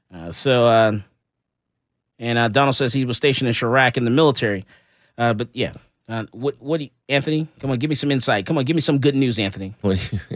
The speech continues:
Speaker 2: you <laughs>
Speaker 1: Tell me, tell me it's not gonna happen. It's not so.
Speaker 2: <laughs> You know what? Um, to be quite honest with you, I, I, ever since moving here three years ago, um,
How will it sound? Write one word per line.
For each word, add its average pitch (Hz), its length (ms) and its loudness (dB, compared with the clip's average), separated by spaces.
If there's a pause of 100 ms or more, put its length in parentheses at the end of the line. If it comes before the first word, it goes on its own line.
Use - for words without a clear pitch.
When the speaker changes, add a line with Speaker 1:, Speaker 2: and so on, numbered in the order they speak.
(200)
Speaker 2:
you - 60 -6
<laughs> - 60 -8
Speaker 1:
Tell 170 180 4
me, 151 180 4 (200)
tell 196 180 6
me 190 100 4
it's 165 140 2
not 170 180 6
gonna 156 140 4
happen. 147 260 2
It's 113 120 -2
not 143 220 4
so. 95 360 2 (160)
Speaker 2:
<laughs> - 960 -4
You - 80 -2
know 107 140 6
what? 110 260 4
Um, 95 380 4 (120)
to 95 120 -6
be 90 100 0
quite 90 220 2
honest 87 260 0
with 87 160 -6
you, 87 120 2
I, 95 180 2
I, 92 120 2 (540)
ever 101 160 2
since 92 240 -2
moving 87 240 2
here 87 160 2
three 87 240 -2
years 82 240 -2
ago, 82 420 0 (120)
um, 82 580 -2